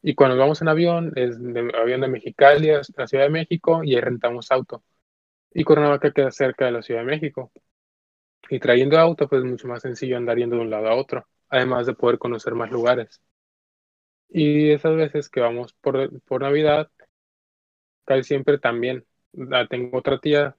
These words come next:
del lado de mi mamá, que vive en, en Mendoza, que está ahí en, en Veracruz, está como una, menos de una hora de, de Orizaba, que es donde siempre voy.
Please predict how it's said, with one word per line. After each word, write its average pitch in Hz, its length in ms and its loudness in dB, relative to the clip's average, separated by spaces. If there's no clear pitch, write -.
del 120 200 -6
lado 117 120 0
de 123 60 -8
mi 131 60 -6
mamá, 143 300 -4
que 123 140 -2
vive 113 260 0
en, 113 180 -10
en 113 260 -10
Mendoza, 139 580 0
que 127 60 -2
está 113 240 0
ahí 113 180 2
en, 117 260 -4
en 110 340 -8
Veracruz, 117 420 0
está 107 500 0
como 117 220 0
una, 135 260 -4
menos 147 320 0
de 170 60 -2
una 151 140 2
hora 131 220 4
de, 117 280 -4
de 117 100 -2
Orizaba, 123 480 -2
que 123 80 0
es - 20 0
donde 113 140 -4
siempre 120 260 -4
voy. 135 180 -2